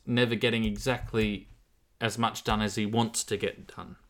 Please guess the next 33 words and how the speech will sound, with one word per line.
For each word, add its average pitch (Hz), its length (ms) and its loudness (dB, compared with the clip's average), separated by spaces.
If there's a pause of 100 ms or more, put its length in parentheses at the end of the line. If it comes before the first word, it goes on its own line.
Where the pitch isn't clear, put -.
(360)
'Cause 113 160 -8
it's 117 260 -4
all 123 140 -4
sort 120 240 -8
of 107 100 -8
frustrating 107 600 -4
and 104 80 -2
annoying 107 360 0
people 104 300 -4
that - 100 -8
keep - 220 -4
imposing 104 540 -2
upon 95 280 -6
him 92 160 -8
for 90 220 -12 (260)
time. 95 500 -4 (520)
And 104 100 -6
he's 101 120 -6
trying 123 180 -4
to 104 80 -4
paint 104 220 -6
this 95 140 -8
picture, - 420 -10
and 95 120 -8
it's, - 260 -10 (600)
people 101 320 -4 (640)
interrupt 127 540 4
him 104 160 4
all 92 120 0
the 95 100 2
time. 87 420 -6 (520)
And, 110 520 2
uh, 113 260 4